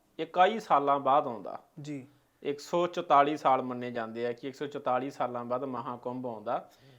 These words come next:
Speaker 1: ਤੇ ਹੁਣ ਇਦੋਂ ਬਾਅਦ ਇੱਕ ਸੌ ਚੁਤਾਲੀ ਸਾਲਾਂ ਬਾਅਦ, ਯਾਨੀ ਕਿ ਆਪਣੀ ਆਉਣ ਵਾਲੀਆਂ ਦੋ ਪੀੜ੍ਹੀਆਂ ਤੋਂ ਬਾਅਦ ਇਹ ਜਿਹੜਾ ਉਹਨਾਂ ਨੂੰ ਦੇਖਣ ਨੂੰ ਮਿਲੂਗਾ।
Speaker 2: ਜੀ।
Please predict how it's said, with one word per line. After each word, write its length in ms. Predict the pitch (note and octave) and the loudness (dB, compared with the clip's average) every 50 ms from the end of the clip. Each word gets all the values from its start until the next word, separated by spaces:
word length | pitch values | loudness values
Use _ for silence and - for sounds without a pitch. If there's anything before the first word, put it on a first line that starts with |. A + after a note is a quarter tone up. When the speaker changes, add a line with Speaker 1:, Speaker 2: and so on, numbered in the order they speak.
| _ _ - | _ _ -6
Speaker 1:
ਤੇ 140 | D#3+ D#3+ D#3 D#3+ | -6 -6 -4 -4
ਹੁਣ 440 | D#3 D3+ D#3+ E3 E3+ E3+ E3+ E3 D#3+ - - _ _ _ - | -4 -4 -2 -2 0 0 -2 -2 -6 -10 -16 _ _ _ -6
ਇਦੋਂ 320 | D3 D#3 D3 C#3 C#3+ F3+ F3 | -4 -4 -2 -2 -2 -2 2
ਬਾਅਦ 320 | C3+ C#3 C#3 D#3 E3 E3+ | 6 8 8 8 8 6
ਇੱਕ 100 | E3+ D#3+ | 2 -4
ਸੌ 100 | - F3+ | -6 -6
ਚੁਤਾਲੀ 420 | D#3+ D#3+ D3+ - C#3 C#3 C#3+ D3+ | -8 -4 0 2 2 2 2 2
ਸਾਲਾਂ 300 | D3+ - D#3 D3+ D#3 D#3 | 0 -2 0 2 2 2
ਬਾਅਦ, 420 | C#3 C3 C3 C3+ D3+ D#3+ D#3 D3+ D#3 - - _ _ _ _ - | 2 2 4 4 4 4 2 0 -6 -10 -18 _ _ _ _ -8
ਯਾਨੀ 180 | C3+ C3+ C#3+ C#3+ | -6 -6 -4 -2
ਕਿ 100 | D3 D#3 | 2 4
ਆਪਣੀ 440 | D3 C#3+ C#3+ D3 D3 D3+ D#3 D3+ D3 - - - - | 4 2 2 0 -6 -6 -6 -6 -8 -10 -16 -14 -10
ਆਉਣ 240 | D3 C#3 C#3+ C#3+ C#3+ | -6 -4 -4 -2 0
ਵਾਲੀਆਂ 320 | C#3+ C#3+ C#3 D3 D3+ D3 | 0 0 0 0 -2 -6
ਦੋ 200 | C3+ C3+ C#3 C#3 | -4 -4 -4 -4
ਪੀੜ੍ਹੀਆਂ 280 | C#3 C#3+ C#3 D3 D#3+ D3 | -4 -6 -6 -6 -6 -4
ਤੋਂ 100 | D3+ C3+ | -4 -2
ਬਾਅਦ 300 | C3 B2+ C3 C#3 C#3+ C#3 | 2 4 4 4 2 0
ਇਹ 200 | C3 D3 C3 B2 | -4 -4 -6 -6
ਜਿਹੜਾ 180 | B2+ B2 B2+ | -4 -4 -2
ਉਹਨਾਂ 180 | C3 B2+ C3+ C#3+ | -2 -2 -4 -6
ਨੂੰ 120 | C#3+ C3+ | -6 -6
ਦੇਖਣ 300 | B2 A#2+ A2 - - C#3+ | -6 -8 -8 -8 -10 -10
ਨੂੰ 140 | B2+ A#2+ A#2 | -10 -10 -10
ਮਿਲੂਗਾ। 440 | A2+ G#2 G2 G2 G2 G2 F2+ - - D3+ | -12 -12 -14 -14 -12 -10 -10 -10 -10 -12
Speaker 2:
ਜੀ। 240 | C#3+ C#3+ D3 C#3 B2+ | -14 -14 -14 -14 -16